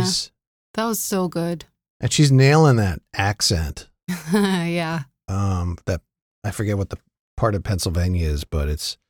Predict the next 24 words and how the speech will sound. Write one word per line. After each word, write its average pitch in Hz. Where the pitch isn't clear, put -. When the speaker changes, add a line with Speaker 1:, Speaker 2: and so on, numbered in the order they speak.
Speaker 1:
you 104
know, 90
definitely 104
give 117
me 107
a 98
drink 98
of 95
water. 82
Speaker 2:
<laughs> 185
Speaker 1:
Uh, 101
but 107
Anya 185
Taylor-Joy, 147
really 139
good 143
on 135
The 131
Queen's 135
Gambit. 117
Speaker 2:
Yes. 208
Speaker 1:
I'm 110
kind 123
of 104